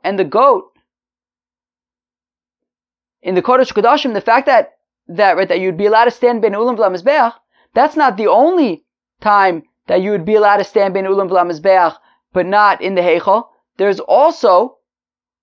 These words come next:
when the Kohen Gadol is burning the incense, Lifnai V'Lifnim, you would be allowed to stand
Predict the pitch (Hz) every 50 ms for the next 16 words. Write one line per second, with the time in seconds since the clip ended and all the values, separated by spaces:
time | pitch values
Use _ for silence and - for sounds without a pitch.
0 | _ _ _ _ _ - 180 180 185 - 226 226 226 208 196 196 190 185 202 208
1 | 196 190 156 147 185 190 196 196 180 190 135 156 165 - - 180 180 175 - _
2 | _ _ _ _ _ _ - 180 175 - - 190 190 190 202 180 180 190 185 180
3 | - 240 269 185 170 208 240 - _ _ _ _ _ _ _ _ _ _ _ _
4 | - 170 175 202 196 196 165 160 190 185 180 180 175 165 170 165 - 160 - _
5 | - 165 160 156 311